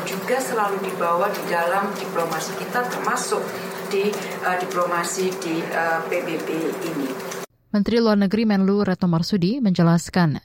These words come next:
Speaker 2: Dasar Sila Bandung seribu sembilan ratus lima puluh lima ini meliputi penghormatan hak asasi manusia hingga penyelesaian konflik secara damai. Retno mengatakan Indonesia akan berperan menjadi jembatan dan dapat mendengarkan pendapat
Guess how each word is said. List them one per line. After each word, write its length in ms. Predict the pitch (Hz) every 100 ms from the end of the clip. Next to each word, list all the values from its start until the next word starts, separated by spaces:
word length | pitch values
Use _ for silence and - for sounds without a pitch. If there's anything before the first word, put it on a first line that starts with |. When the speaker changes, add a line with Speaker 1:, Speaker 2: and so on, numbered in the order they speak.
| -
Speaker 2:
Dasar 320 | 170 160 180
Sila 240 | 180 160
Bandung 400 | 160 160 160 185
seribu 320 | 175 170 165
sembilan 320 | 175 - 160 156
ratus 380 | 151 175 - 160
lima 160 | 151 147
puluh 260 | 202 180
lima 160 | 151 -
ini 240 | 147 180
meliputi 400 | 196 160 165 160
penghormatan 720 | 190 160 165 160 175 - 190 180
hak 320 | 170 - -
asasi 400 | 160 - 160 160
manusia 640 | 156 160 - 180 143 - _ _ _
hingga 240 | 208 196 208
penyelesaian 560 | 190 180 170 175 170
konflik 400 | 175 165 160 170
secara 400 | - 170 180 156
damai. 400 | 156 147 151 147 - _ _ _
Retno 300 | - 170 170
mengatakan 480 | 156 156 170 180 190
Indonesia 480 | 175 175 170 - 170
akan 160 | 165 156
berperan 400 | 151 190 202 190
menjadi 380 | 165 165 156 160
jembatan 720 | 160 156 151 156 180 226 320 _ _ -
dan 260 | 165 160 160
dapat 320 | - 156 175 170
mendengarkan 540 | 156 151 156 160 170
pendapat 420 | 165 156 160 175